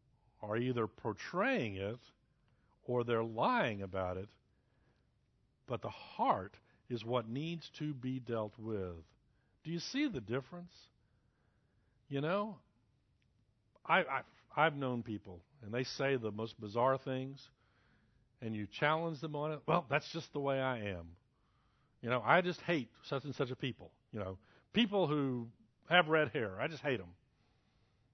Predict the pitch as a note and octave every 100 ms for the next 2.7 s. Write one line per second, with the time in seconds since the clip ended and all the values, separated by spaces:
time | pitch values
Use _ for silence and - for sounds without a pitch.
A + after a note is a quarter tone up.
0 | _ _ B2+ E3+ C#3+ - - D3+ C#3+ F#3+
1 | B2 G3 A3 E3 G#3 G#3+ - D3+ B3 -
2 | A3+ B3 D4 E4+ F#4 B2+ F2+